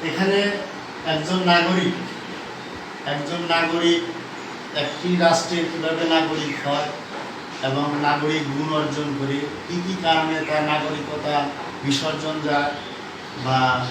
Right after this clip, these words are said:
বিলোপ সাধন হয় এবং তার নাগরিক দায়িত্ব কর্তব্য কীভাবে সম্পাদন করতে হয়, এত বিষয় সম্পর্কে, আহ, পরিণতি সুশাসন আলোচনা করে থাকে।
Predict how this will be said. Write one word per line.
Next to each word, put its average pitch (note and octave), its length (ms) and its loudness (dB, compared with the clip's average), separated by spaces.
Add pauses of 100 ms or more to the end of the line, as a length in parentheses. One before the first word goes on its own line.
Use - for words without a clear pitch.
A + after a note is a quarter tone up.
বিলোপ D#3+ 380 2
সাধন C#3+ 260 -2
হয় C#3+ 300 0 (640)
এবং D3+ 420 0
তার C#3+ 360 4 (400)
নাগরিক D#3 560 2
দায়িত্ব D3+ 460 4
কর্তব্য E3+ 520 0
কীভাবে D#3 280 -2 (120)
সম্পাদন D3 500 -2
করতে C3 220 -2
হয়, C3 220 0 (520)
এত D#3+ 360 -2
বিষয় G3 280 0 (100)
সম্পর্কে, E3+ 520 0
আহ, B2+ 1000 -2
পরিণতি F3 460 2 (120)
সুশাসন D3 520 -2 (500)
আলোচনা D3+ 400 0
করে C3 180 -2
থাকে। A#2+ 280 -4